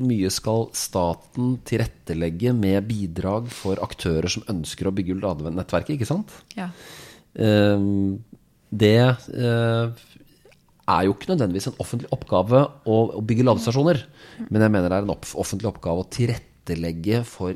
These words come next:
Speaker 1: infrastruktur.
Speaker 2: Absolutt.
Speaker 1: Og så er det det at det kommersielle aktører må jo tjene penger på ladestasjonen.
Speaker 2: Mm.
Speaker 1: Og da sitter vi litt, hm, skal vi ha en ladestasjon i denne øde dalen for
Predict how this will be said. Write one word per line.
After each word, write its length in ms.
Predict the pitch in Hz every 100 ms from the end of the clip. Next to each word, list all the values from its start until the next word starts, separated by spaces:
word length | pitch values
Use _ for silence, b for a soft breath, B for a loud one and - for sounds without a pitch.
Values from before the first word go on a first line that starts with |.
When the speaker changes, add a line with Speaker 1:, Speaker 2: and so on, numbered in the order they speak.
| -
Speaker 1:
infrastruktur. 840 | 87 82 - 95 - 110 196 160 - _ B B B B B B
Speaker 2:
Absolutt. 200 | B 277
Speaker 1:
Og 60 | 120
så 100 | 165
er 20 |
det 60 | 185
det 80 | 147
at 80 |
det 100 | -
kommersielle 920 | - 151 151 - 147 120 123 139 151 - - -
aktører 580 | - - 113 120 156 165
må 180 | 139 117
jo 80 | 113
tjene 260 | 113 131 147
penger 240 | 156 87
på 100 | 135
ladestasjonen. 580 | 131 92 107 131 143 208 - -
Speaker 2:
Mm. 420 | 240 208 185 240 - B B B B B B
Speaker 1:
Og 80 | -
da 60 | 139
sitter 280 | - 117 123
vi 60 | 139
litt, 200 | 139 - -
hm, 220 | 147 151 151
skal 180 | -
vi 60 | 139
ha 140 | 135 135
en 80 |
ladestasjon 640 | 127 110 98 113 131 135 131
i 120 | 127
denne 500 | 127 117 101 107 117 113
øde 400 | 107 85 101 104
dalen 460 | 95 90 131 190 190 _ _ _
for 240 | - -